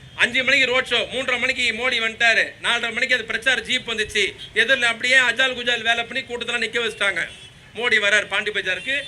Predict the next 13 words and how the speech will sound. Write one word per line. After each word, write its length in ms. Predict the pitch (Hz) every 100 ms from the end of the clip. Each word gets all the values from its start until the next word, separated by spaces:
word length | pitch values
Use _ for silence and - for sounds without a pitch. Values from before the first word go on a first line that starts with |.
| -
அந்த 180 | 196 196
வேன்ல 280 | 190 220 220
ஏறுறாரு. 500 | 190 190 180 160 123 110 - - - - -
இதே 340 | - 226 302 339
ரோட் 300 | 269 285 277
ஷோ 300 | 285 320 269
டெல்லியில, 460 | 254 277 269 277 247
ராஜஸ்தான்ல, 560 | 254 262 254 247 262
யூ 180 | 247 269
பில, 280 | 269 254 269
ஜார்க்கண்ட்ல, 520 | 233 254 262 247 262
பீகார்ல 440 | 233 269 269 240
நடக்கும். 640 | 208 220 233 226 156 110